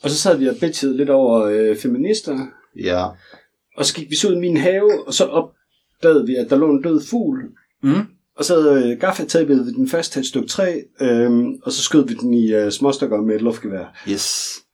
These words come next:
Speaker 2: Som
Speaker 1: Ja.
Speaker 2: man nu gør.
Speaker 1: Ja. Og der er det, jeg siger til feministerne, der, stram op. <laughs> Det, det bliver aldrig gjort. Altså.
Speaker 2: Ja, det tror jeg ikke, de ville have gjort.
Speaker 1: Nej.
Speaker 2: Jeg tror, det, der overrasker mig mest,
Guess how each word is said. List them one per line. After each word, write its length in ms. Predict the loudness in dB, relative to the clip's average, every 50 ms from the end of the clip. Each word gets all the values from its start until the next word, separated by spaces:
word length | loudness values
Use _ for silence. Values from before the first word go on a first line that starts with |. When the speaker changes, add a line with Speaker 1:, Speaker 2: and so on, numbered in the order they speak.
| _ _ _ _ _ _ -12
Speaker 2:
Som 180 | -4 0 2 2
Speaker 1:
Ja. 60 | 4
Speaker 2:
man 100 | 4 4
nu 160 | 4 4 4
gør. 280 | 4 2 2 0 -4 _ _ _ -14
Speaker 1:
Ja. 160 | -14 -14 -14 -16 -20 -20 -20 -20 -20 _ _ _
Og 100 | -4 0
der 80 | 2 2
er 80 | 4
det, 280 | 4 4 4 2 2 2
jeg 100 | 0 -2
siger 140 | -2 -4 -4
til 120 | -4 -6
feministerne, 680 | -6 -4 0 2 2 2 0 -2 -8 -14 -14 -14 -16 -18 -20 _ _ _ _ _ _ _ -4
der, 200 | -2 -2 -2 -4 -8 -10
stram 240 | -4 0 2 2
op. 160 | 2 0 -2 -6 -14
<laughs> 100 | -10 -2 -2
Det, 160 | -2 0 2
det 220 | 0 2 2 2 2
bliver 200 | 6 6 8 8
aldrig 320 | 6 4 4 2 2 2
gjort. 340 | 0 0 0 -2 -2 -4 -10 -12 -12 -12 -14 -14 _ _ -20 -20 -20 -20 -14 -14
Altså. 220 | -14 -10 -10 -10 -12 -10 -10 -8
Speaker 2:
Ja, 60 | -8
det 80 | -8 -6
tror 140 | -4 -2 -2
jeg 40 |
ikke, 120 | -2 -2 -6
de 60 | -8
ville 140 | -10 -10 -10
have 60 | -12 -12
gjort. 200 | -12 -14 -14 -18 _ _
Speaker 1:
Nej. 220 | -8 -8 -8 -8 -10 -16 _ _ _ _ _ _ _ _ _ _ _ _ _ _ _ _ _ _ _ _ -20 _
Speaker 2:
Jeg 60 | -6
tror, 100 | -4 -2
det, 120 | 0 2 2
der 60 | 2
overrasker 380 | 2 2 2 0 0 -2 -4 -6
mig 80 | -6
mest, 260 | -4 -4 -4 -6 -6